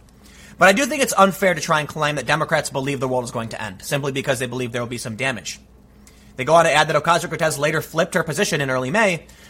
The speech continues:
referring to the twelve-year deadline as merely dry humor and sarcasm, and asserted that those who took her literally have the social intelligence of a sea sponge. Can I just stop right now? And, and I actually agree with Ocasio-Cortez one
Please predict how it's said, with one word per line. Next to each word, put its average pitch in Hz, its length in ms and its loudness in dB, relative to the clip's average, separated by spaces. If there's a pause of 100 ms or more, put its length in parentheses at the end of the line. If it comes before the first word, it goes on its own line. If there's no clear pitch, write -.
(120)
referring 220 360 4
to 247 60 4
the 208 60 -2
twelve-year 208 380 2
deadline 165 440 2
as 127 200 -4
merely 170 320 -2
dry 135 320 2
humor 156 360 -2
and 131 120 -2
sarcasm, 131 640 2 (340)
and 139 120 0
asserted 190 320 0
that 156 140 -2
those 202 300 6
who 214 80 -2
took 202 240 0
her 190 140 2
literally 165 600 0 (280)
have 160 180 4
the 170 100 0
social 185 420 0
intelligence 143 540 -2
of 123 100 -4
a 123 40 -6
sea 151 180 -4
sponge. 104 400 -6
Can 233 120 4
I 285 40 4
just 415 180 0
stop 127 280 0
right 143 180 -2
now? 143 280 -2
And, 127 260 -6
and 123 260 -6 (480)
I 226 160 8
actually 311 380 0
agree 156 580 0
with 127 180 -6
Ocasio-Cortez 131 840 -2
one 262 260 6